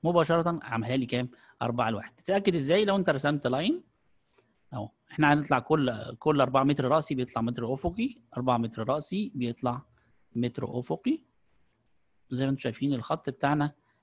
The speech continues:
جاي في مكانه فين؟ ما جاي مكانه مظبوط، تمام؟ وفي نفس الوقت أنا عندي مف-، المنطقة اللي تحت دي هنا في دروب.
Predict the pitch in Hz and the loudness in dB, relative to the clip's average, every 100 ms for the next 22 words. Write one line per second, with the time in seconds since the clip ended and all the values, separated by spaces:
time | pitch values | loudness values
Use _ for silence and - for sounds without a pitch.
0 | _ 123 127 131 131 117 123 117 117 117 | _ -4 0 0 -2 -2 -2 -2 -4 -6
1 | - - _ _ _ 117 113 110 113 117 | -10 -18 _ _ _ -6 -2 -2 -4 -6
2 | - 113 127 117 110 104 135 262 - 127 | -8 -4 0 0 -2 -2 -2 -2 -2 2
3 | 143 311 - - _ - 143 185 190 147 | 4 4 0 -12 _ -12 -2 -2 0 0
4 | 160 175 156 143 156 147 143 123 147 143 | 0 0 0 0 0 0 0 -2 -2 -2
5 | 143 123 120 120 120 135 120 127 - 117 | -4 -2 0 0 -2 -2 0 -4 -4 -6
6 | 123 135 185 220 - 117 135 | -2 0 -2 -4 -6 -4 -2